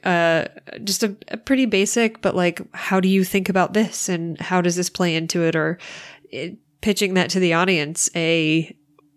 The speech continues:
"I'm hoping we see this. Do you all think so as well?" So I, I really do, uh, really enjoy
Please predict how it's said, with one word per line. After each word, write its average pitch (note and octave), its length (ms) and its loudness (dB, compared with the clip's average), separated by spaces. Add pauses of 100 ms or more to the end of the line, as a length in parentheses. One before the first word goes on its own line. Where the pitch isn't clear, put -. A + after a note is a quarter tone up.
(180)
"I'm D3+ 240 0
hoping F#3+ 320 2
we A3 120 2
see A3+ 180 0
this. B3+ 320 0
Do D#3+ 100 -10
you E3 80 0
all F#3 300 4
think G#3+ 200 -4
so A#3+ 280 2
as A#3 120 0
well?" G3+ 300 2
So E3 380 -2
I, F3 180 -2
I F#3 40 0
really G#3 280 2
do, E3+ 440 2 (580)
uh, E3 400 0 (560)
really A#3 460 2
enjoy F3+ 720 2